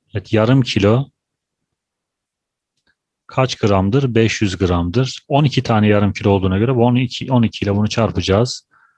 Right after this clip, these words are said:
Beş yüz gramı on iki ile çarpıyoruz. Beş kere iki, onun sıfır elde var bir, beş kere bir, beş, bir de elde var altı. Kullanmadığımız bu iki sıfırı sona ekliyoruz. Altı bin gram.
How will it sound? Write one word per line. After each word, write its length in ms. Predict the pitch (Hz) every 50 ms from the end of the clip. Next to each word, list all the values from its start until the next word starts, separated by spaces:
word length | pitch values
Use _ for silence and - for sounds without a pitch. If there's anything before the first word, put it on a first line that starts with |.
| _ _ _ _ -
Beş 240 | - 143 120 - -
yüz 160 | 113 101 95
gramı 320 | 95 107 104 98 95 95 101
on 160 | 120 117 117
iki 220 | 120 113 - -
ile 140 | 101 90 90
çarpıyoruz. 760 | - - 117 117 117 113 - 127 123 117 120 120 117 - - - _ _ _ _ - - - _ _ _ _ -
Beş 200 | 127 131 120 -
kere 260 | - - 110 107 104
iki, 180 | 98 95 - 117
onun 240 | - 113 110 104 98
sıfır 260 | - - 117 - 107
elde 200 | 104 98 92 95
var 220 | 92 92 90 90
bir, 140 | 110 120 117
beş 260 | 117 120 117 - -
kere 220 | - 120 110 98 98
bir, 200 | 98 92 87 90
beş, 320 | 104 110 117 - - -
bir 180 | 123 117 113 104
de 40 | 101
elde 220 | 95 92 90 87
var 120 | 90 90 -
altı. 520 | 120 113 107 107 104 - - 123 120 120 - -
Kullanmadığımız 640 | - 117 110 120 120 120 117 110 95 101 98 98 98
bu 60 | 117
iki 200 | 127 120 - -
sıfırı 280 | - - 98 95 98 113
sona 280 | - - 120 107 110
ekliyoruz. 680 | 107 101 - - - 107 95 92 104 123 131 - - - _ _ _ _ _ _ _ _ _ _ _ _ _ _ _ _ _ _ _ -
Altı 400 | - 135 131 120 - - 117 95
bin 220 | 101 110 113 113
gram. 360 | 101 95 87 85 80 - -